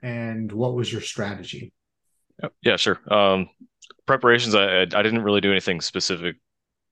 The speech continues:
Speaker 2: to the Mick Mick. I, I kinda treated it like a normal, you know, dry fire throughout the week kinda deal.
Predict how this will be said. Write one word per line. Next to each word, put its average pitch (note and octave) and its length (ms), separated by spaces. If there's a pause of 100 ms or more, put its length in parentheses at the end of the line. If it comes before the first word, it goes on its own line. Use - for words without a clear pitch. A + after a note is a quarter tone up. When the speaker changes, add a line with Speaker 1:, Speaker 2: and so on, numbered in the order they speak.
(280)
Speaker 2:
to F2 440 (160)
the F#2+ 140
Mick F2+ 200
Mick. F#2+ 180
I, E2+ 220
I - 40
kinda F2+ 180
treated F2 240
it E2+ 100
like E2+ 120
a E2+ 60
normal, E2+ 420 (1500)
you F#2+ 60
know, E2+ 40
dry E2+ 220
fire F2 320
throughout F#2 220
the F2+ 80
week F2 200
kinda F2+ 180
deal. E2+ 280